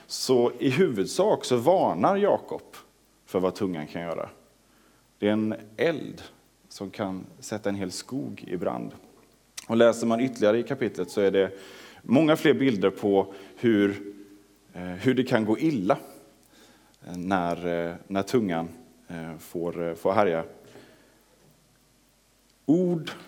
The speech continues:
kan söndra. Och läser vi igenom Bibeln så finns det många exempel på, på när den gör det, och det finns också många varningar, uppmaningar att sätta en vakt för, för din tunga.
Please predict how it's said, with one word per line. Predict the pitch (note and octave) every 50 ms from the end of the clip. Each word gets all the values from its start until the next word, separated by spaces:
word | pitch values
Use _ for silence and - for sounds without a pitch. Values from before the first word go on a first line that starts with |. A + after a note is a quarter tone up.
| - - - _ _ _ -
kan | - C#3 A2 F#2 F#2 F2+
söndra. | - - - C#3+ C#2 A#1+ - - - - - - - - - _ _ _ _ _ _ _ _ _ _ _ _ _ _ _ _ _ _ _ _ _ _ _ _ _ _ _ _ _ _ _ _
Och | - A#2+
läser | C3 C#3 C#3 C3+ C3+
vi | C3+
igenom | C3 B2+ B2 A#2+
Bibeln | A#2+ A2 G2 F#2+ G2
så | G2+ - A#2
finns | - B2+ A#2 - -
det | A#2
många | A#2+ C#3 D3+ C3+ A2 G#2 A2 -
exempel | D2 - - - - A#2+ F#2 F2+ F2+ - F#2 F2+ F2+
på, | - - F#2+ E2+ D#2+ D#2 D#2 - - - _ _ _ _ _ _ _ _ _ _ _ _
på | - G#2
när | F#2+ F#2 F2
den | F2+ F#2
gör | G#2 B2 D3 E3+ F#3
det, | D#3+ D3 C#3+
och | C#3+ C#3 A#2
det | A2+
finns | A#2+ A#2+ A2 A2 C3
också | C3 A#2+ - - - G#2+
många | A2 B2+ A#2 F2+ E2
varningar, | D2+ G#2+ A#2 B2 A2+ F#2 E2 D#2 - - - - G#2+ G2+ - _ _ - _ -
uppmaningar | - - C3+ C3 C3+ C3+ G#2+ G2 F#2+ F#2 F2+ F#2+ G2 G2+ G2+
att | G2 G2
sätta | - A2 G2+ - G2 F#2+
en | F#2 F#2
vakt | F#2+ G#2+ - - - - - -
för, | - - F2 E2 D#2+ D2+ - - - - - - _
för | - F#2 E2+
din | E2 D#2+ D#2+
tunga. | - A2+ G2+ F2+ E2 D2+ D2+